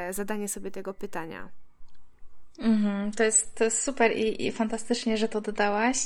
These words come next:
Speaker 2: ale to jakbym jeszcze podsumowała to, co teraz powiedziałaś, to, to jest w ogóle
Speaker 1: Mhm.
Speaker 2: mój kolejny, mm, kolejny punkt, o którym chciałam powiedzieć, czyli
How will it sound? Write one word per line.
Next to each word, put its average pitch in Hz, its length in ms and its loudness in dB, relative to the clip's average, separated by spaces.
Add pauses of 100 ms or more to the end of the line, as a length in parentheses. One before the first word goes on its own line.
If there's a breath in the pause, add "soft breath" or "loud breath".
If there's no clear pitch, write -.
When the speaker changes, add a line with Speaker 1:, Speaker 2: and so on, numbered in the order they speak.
(460 loud breath)
Speaker 2:
ale 220 300 10 (280)
to 277 120 12
jakbym 240 460 12
jeszcze 247 220 8
podsumowała 247 760 12
to, 240 120 0
co 240 140 4
teraz 226 260 6
powiedziałaś, 214 680 6 (340)
to, 233 260 8
to 240 120 2
jest 233 160 0
w - 40 -4
ogóle 254 200 6
Speaker 1:
Mhm. 254 100 10
Speaker 2:
mój 254 160 8
kolejny, 240 480 8
mm, 208 460 2
kolejny 214 420 4
punkt, 220 280 4
o 196 60 2
którym 202 260 2
chciałam 196 400 2
powiedzieć, 196 480 2 (320 loud breath)
czyli 226 340 6